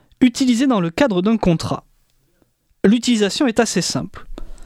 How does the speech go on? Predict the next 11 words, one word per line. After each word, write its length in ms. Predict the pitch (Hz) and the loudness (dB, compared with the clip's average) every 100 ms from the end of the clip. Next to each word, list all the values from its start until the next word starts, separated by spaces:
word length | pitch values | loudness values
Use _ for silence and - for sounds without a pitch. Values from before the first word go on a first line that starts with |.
| - - - - - - | -20 -20 -20 -20 -20 0
Lorsqu'un 400 | 240 269 - 196 | 2 2 2 2
accord 340 | 185 - 285 | 2 2 2
est 60 | 147 | 0
trouvé, 460 | - - 143 254 - - - - - | -4 -2 0 -2 -4 -20 -20 -20 -2
par 120 | 156 | 0
exemple 280 | 143 151 208 | 2 0 -2
pour 120 | - | 0
la 80 | 143 | 0
livraison 400 | 170 165 160 190 | 0 0 0 0
d'une 160 | 170 139 | 0 -2
marchandise, 760 | 139 - 139 135 247 311 311 | -2 -2 -2 0 0 0 -4